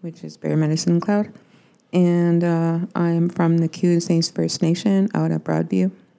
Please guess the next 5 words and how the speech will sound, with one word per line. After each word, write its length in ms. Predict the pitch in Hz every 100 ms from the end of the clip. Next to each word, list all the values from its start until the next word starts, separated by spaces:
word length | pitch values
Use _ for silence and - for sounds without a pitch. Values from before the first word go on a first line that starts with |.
| _ _ _ _ -
Uh, 340 | 165 165 165 180 _ _ _ _ _ _ _ _ -
hello, 280 | 170 160 156
everyone, 540 | 160 175 190 240 254 202
and 320 | 185 190 190
welcome. 460 | 190 226 - 208